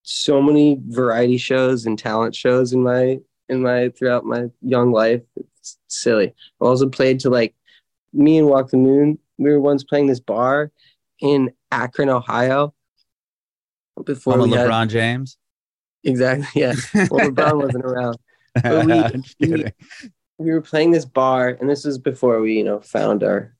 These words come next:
Speaker 1: our modicum of fame. But we were about four songs in, and the bartender was like,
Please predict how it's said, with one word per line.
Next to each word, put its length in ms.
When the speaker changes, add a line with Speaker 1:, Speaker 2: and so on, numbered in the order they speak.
Speaker 1:
our 80
modicum 540
of 100
fame. 360
But 300
we 160
were 60
about 360
four 220
songs 400
in, 140
and 120
the 60
bartender 480
was 180
like, 240